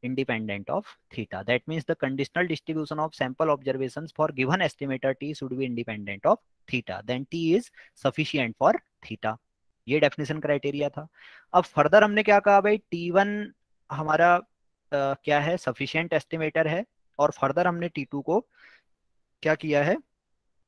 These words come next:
Reduce किया है, ठीक है। तो अब इसे हम थोड़ा सा और, अ, एक example से समझ लेते हैं। Suppose T is sufficient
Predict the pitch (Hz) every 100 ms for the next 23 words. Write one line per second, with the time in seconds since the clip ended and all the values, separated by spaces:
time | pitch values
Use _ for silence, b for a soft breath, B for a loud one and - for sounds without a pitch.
0 | _ _ 113 123 180 - 160 135 123 170
1 | - _ _ - 127 160 277 _ _ b
2 | b _ 113 110 151 160 - 170 170 156
3 | 156 151 151 143 143 - 127 123 123 131
4 | 131 120 123 123 123 135 127 120 120 117
5 | 131 147 - - 135 135 - - 139 123
6 | 139 233 - _ _ _ _ _ _ _
7 | _ _ _ _ _ - - _ _ _
8 | _ _ _ _ _ _ _ _ _ _
9 | 127 139 156 _ _ _ - 120 151 147
10 | 151 131 127 185